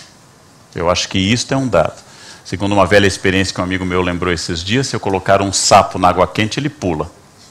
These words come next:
imediatamente. Se eu colocar o sapo na água e esquentar um grau por hora, ele morrerá cozido sem pular.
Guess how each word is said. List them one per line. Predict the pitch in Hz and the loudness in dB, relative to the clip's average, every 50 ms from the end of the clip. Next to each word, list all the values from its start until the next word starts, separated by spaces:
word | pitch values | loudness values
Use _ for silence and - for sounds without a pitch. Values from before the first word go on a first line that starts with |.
| - - | -14 -10
imediatamente. | 87 82 78 95 98 - - 135 117 95 85 78 73 - - - - - - - | -8 -6 0 0 0 0 0 -2 -2 -2 -4 -6 -8 -12 -18 -20 -20 -20 -16 -12
Se | - - | -8 -8
eu | 92 | -6
colocar | - 101 101 101 98 - 113 | -4 0 0 0 2 2 2
o | 117 110 | 2 4
sapo | - - 110 101 - - | 4 4 4 4 4 2
na | 104 95 90 | 2 4 4
água | 90 87 90 | 4 4 2
e | 90 | -2
esquentar | - - - 92 90 85 - 101 104 | -4 -4 -4 -6 -6 0 0 0 2
um | 117 127 127 | 2 0 0
grau | 107 104 92 95 95 | 2 4 4 4 4
por | - - 98 92 95 | 2 -2 -2 0 4
hora, | 98 110 127 139 147 - | 4 4 4 2 0 -2
ele | - 110 98 101 | -4 -4 -4 -2
morrerá | 101 104 117 123 123 120 104 101 98 | -2 -2 0 0 2 2 4 4 2
cozido | 98 - 95 82 78 80 95 101 113 107 | 2 -2 -6 -8 -6 -8 -8 -8 -8 -8
sem | - - 107 101 | -8 -6 -8 -8
pular. | 98 - 113 104 90 80 80 | -6 -6 -4 -2 -2 -2 -2